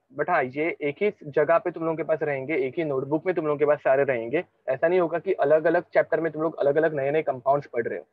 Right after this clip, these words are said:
ठीक है? तो जितने भी इनऑर्गेनिक compounds हैं, हम लोग सारे यहाँ पे ही देखने वाले हैं। अ, बस एक request है कि तुम लोग थोड़ा fast हाथ चलाओ and पूरे time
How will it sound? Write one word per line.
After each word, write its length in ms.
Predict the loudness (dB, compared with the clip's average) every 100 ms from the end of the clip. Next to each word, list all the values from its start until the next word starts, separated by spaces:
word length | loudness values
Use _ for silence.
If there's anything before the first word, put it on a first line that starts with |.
| _
ठीक 120 | -2
है? 80 | -2 -4 _ _ _ _ -4
तो 80 |
जितने 400 | -2 -2 0 2
भी 120 | 4 4
इनऑर्गेनिक 420 | 4 2 0 0
compounds 420 | -2 2 2 2
हैं, 60 | 0
हम 60 |
लोग 120 | 0
सारे 300 | 2 4 4
यहाँ 180 | 4 2
पे 120 | 2
ही 60 | 2
देखने 260 | 2 4 4
वाले 200 | 4 2
हैं। 60 |
अ, 1040 | 0 _ _ _ _ 0 4 6 6 6 4
बस 200 | -2 0
एक 120 | 0
request 380 | 0 0 -2 2
है 60 | -2
कि 360 | -2 _ _ -4
तुम 180 | 0
लोग 180 | 0 2
थोड़ा 140 | 0 2
fast 320 | 2 0 0
हाथ 80 | -2 0
चलाओ 240 | 0 0 -4 _ _ _ 0
and 240 | 2 0 2
पूरे 220 | 2 4
time 220 | 2 -2